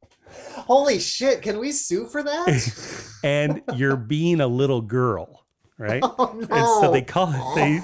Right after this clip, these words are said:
Speaker 2: they call him names, make fun of him.
Speaker 1: <laughs>
Speaker 2: And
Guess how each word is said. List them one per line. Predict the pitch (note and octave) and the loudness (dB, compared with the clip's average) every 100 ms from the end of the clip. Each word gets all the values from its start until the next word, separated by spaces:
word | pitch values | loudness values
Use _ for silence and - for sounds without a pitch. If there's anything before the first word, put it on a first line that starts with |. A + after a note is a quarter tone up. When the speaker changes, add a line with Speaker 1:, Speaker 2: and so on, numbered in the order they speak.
| - | -2
Speaker 2:
they | C#3+ | -4
call | C3 D#3+ F#3 | -2 0 0
him | A3 F3+ | 0 0
names, | C#3+ B2+ B2+ C#3+ C#3+ - - - _ | 0 0 0 -2 -6 -10 -18 -20 _
make | D3 C3 D3+ | -4 0 0
fun | C3 - D#3 | 0 -2 0
of | D#3+ A#2+ | 0 0
him. | A2 B3 - | 2 0 0
Speaker 1:
<laughs> | A#3+ - B3 - A3+ - F#3 | -6 -4 -6 -6 -10 -8 -6
Speaker 2:
And | C#3 C#3 C#3 C#3 | -2 0 0 -4